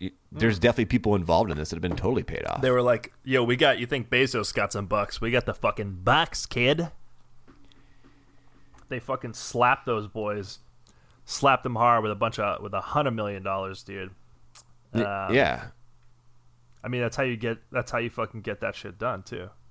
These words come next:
Speaker 2: You don't fuck around. You just fucking slam down that hard cash and fucking dip. Do whatever the fuck you want.
Speaker 1: Like, imagine if you were, like, a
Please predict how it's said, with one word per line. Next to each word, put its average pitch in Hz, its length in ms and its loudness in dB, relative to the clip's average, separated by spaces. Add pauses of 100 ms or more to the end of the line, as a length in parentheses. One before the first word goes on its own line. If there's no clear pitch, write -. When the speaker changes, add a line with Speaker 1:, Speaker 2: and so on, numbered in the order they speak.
Speaker 2:
You 110 120 -6
don't 110 120 -6
fuck 104 220 -8
around. 101 280 -6
You 92 60 -14
just 95 200 -18
fucking - 320 -14 (1080)
slam 117 500 -2
down 110 200 0
that 101 180 -4
hard 104 280 -4
cash 110 400 -4
and 95 100 -18
fucking 92 360 -12
dip. 104 260 -4 (560)
Do 113 80 -8
whatever 104 180 -6
the 107 80 -10
fuck 101 240 -8
you 95 100 -12
want. 95 300 -6 (1120)
Speaker 1:
Like, 107 200 2
imagine 113 440 2
if 95 140 2
you 104 100 0
were, 113 140 4
like, 107 260 4
a 98 360 4